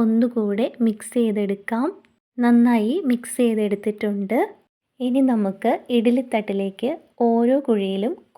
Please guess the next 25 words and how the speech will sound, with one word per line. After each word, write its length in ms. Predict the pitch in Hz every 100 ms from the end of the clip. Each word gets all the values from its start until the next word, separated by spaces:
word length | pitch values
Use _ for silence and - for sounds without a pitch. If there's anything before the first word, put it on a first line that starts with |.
| 226
കുറച്ച് 380 | 214 214 - 285 - _
തേങ്ങ 340 | 220 208 214 233 233
വിതറി 280 | 202 202 202
കൊടുക്കാം. 480 | 214 202 202 214 233 359 _ _
നമ്മൾ 220 | 262 254 262 254
റെഡിയാക്കി 420 | 233 233 247 254
വെച്ചിരുന്ന 380 | 269 247 226 220 220
മിക്സ് 360 | 214 202 - 254 269
ഒരു 120 | 233 226
ഇടിയപ്പത്തിൻ്റെ 720 | 220 226 240 240 220 208 202 226 -
അച്ചിലേക്ക് 480 | 208 208 247 247 240 233
ഇട്ട് 160 | 233 220
കൊടുത്ത് 360 | 208 196 202 247 285
നമുക്ക് 360 | 220 202 208 339 -
പിഴിഞ്ഞെടുക്കാം. 760 | 240 214 214 214 208 - 233 392 - -
ഇതിന് 200 | 254 269 285
മുകളിലേക്ക് 640 | 269 220 214 208 202 202 277 285
ഞാൻ 120 | 226 220
കുറച്ചുകൂടി 760 | 220 214 214 254 247 214 214 285 -
തേങ്ങ 380 | 226 208 214 247 381
വിതറി 300 | 254 220 233 226
കൊടുക്കുന്നുണ്ട്. 760 | 240 220 220 220 214 208 202 247 415 - _ _ _ 247
ഇനി 140 | 262 262
നമുക്ക് 380 | 214 208 - 285 -
ഇഡ്ഡലി 280 | 240 233 247